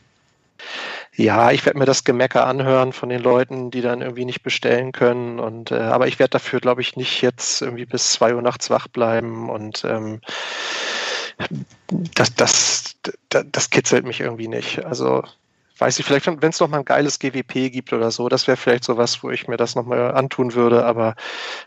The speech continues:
aktuell sieht's ja eher nicht danach aus. Wobei ich ja noch hoffe, dass wir noch mal dieses, ähm, Christmas Carol Set irgendwann sehen. Das, das würde mich schon reizen.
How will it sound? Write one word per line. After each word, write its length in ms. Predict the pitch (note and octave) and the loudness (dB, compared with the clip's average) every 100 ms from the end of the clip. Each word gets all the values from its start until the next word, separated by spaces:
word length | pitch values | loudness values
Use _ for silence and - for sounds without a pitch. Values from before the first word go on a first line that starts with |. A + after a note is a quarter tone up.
| - | -2
aktuell 440 | C#3+ - B2+ A#2+ | -2 0 2 4
sieht's 220 | A2 - | 2 -2
ja 80 | C3+ | -4
eher 160 | - A#2+ | -2 -2
nicht 180 | A#2+ - | -2 -2
danach 280 | B2 B2 | -2 0
aus. 240 | - B2 - | -2 -2 0
Wobei 180 | C3+ E3 | 2 4
ich 140 | E3 | 4
ja 100 | D#3+ | 2
noch 560 | E3 - D#3+ D3+ - - | 0 -4 -2 -2 -6 -12
hoffe, 540 | - - D3+ D#3+ D3+ | -12 -4 0 0 2
dass 240 | C#3+ - | -2 0
wir 100 | D3 | -2
noch 180 | C#3+ C#3+ | 0 -2
mal 140 | C#3+ C3+ | -2 -4
dieses, 500 | D3 C3+ C3 - - | -2 -2 0 0 2
ähm, 600 | B2+ B2+ B2 B2 B2 C3+ - | 4 4 2 -2 -10 -12 -4
Christmas 540 | - D#3 C#3+ C3 - | 0 2 2 2 0
Carol 360 | - C3+ B2+ B2+ | 2 4 4 2
Set 320 | - B2 B2 | 2 0 0
irgendwann 420 | D3 B2+ B2 B2 | -6 -6 -4 -6
sehen. 320 | A#2+ B2 B2+ B2+ _ _ _ _ - _ _ _ - | -2 -2 -2 -8 _ _ _ _ -20 _ _ _ -2
Das, 400 | C3 - - - _ _ _ _ - | 0 0 -4 -8 _ _ _ _ 0
das 240 | - - | 0 4
würde 140 | D3 | 2
mich 140 | B2+ A#2+ | 4 -2
schon 160 | A#2+ | -4
reizen. 420 | A#2+ A#2+ B2+ C3 | 2 0 0 -8